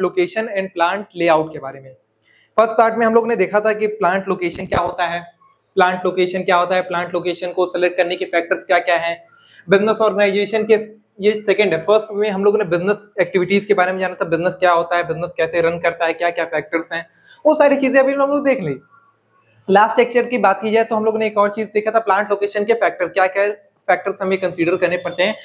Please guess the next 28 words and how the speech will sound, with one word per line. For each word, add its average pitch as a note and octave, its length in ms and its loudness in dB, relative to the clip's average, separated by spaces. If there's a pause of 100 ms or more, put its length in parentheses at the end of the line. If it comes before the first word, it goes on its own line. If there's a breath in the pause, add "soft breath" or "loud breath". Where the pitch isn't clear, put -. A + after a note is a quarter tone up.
(280 loud breath)
कोई D4 160 6
भी C4 80 0
plant A3 260 2
अगर G#3+ 160 2
हमें G#3+ 160 0
लगाना E3+ 340 0
है, F#3 180 -2 (160)
उसके G#3 200 0
location A3+ 440 0
के D3+ 140 -8
लिए। C3+ 240 -6 (720 loud breath)
आज G#3 240 4
का C4+ 80 6
जो C4+ 120 2
topic B3 360 0
है, A#3+ 80 4
वो A#3+ 160 2
हमारा A3+ 280 0
basically G#3+ 400 -2 (220)
रहने F#3 300 2
वाला F#3+ 220 2
है G3 220 0
plant G3+ 280 -2
location, G3+ 480 2
plant G3+ 500 0
layout F#3 380 4
को D#3+ 100 2
base C#3+ 220 -2